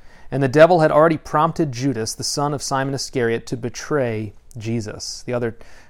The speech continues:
translations say that Satan had put it into the heart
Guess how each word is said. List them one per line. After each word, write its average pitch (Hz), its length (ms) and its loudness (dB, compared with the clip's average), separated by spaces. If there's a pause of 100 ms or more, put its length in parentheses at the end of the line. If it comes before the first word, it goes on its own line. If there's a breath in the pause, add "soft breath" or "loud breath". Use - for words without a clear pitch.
(160 soft breath)
translations 120 640 -2
say 123 200 -4
that 113 160 -8 (760 soft breath)
Satan 147 440 -2
had 120 160 -6
put 156 180 0
it 143 100 -2
into 139 380 -4
the 120 80 -4
heart - 500 -6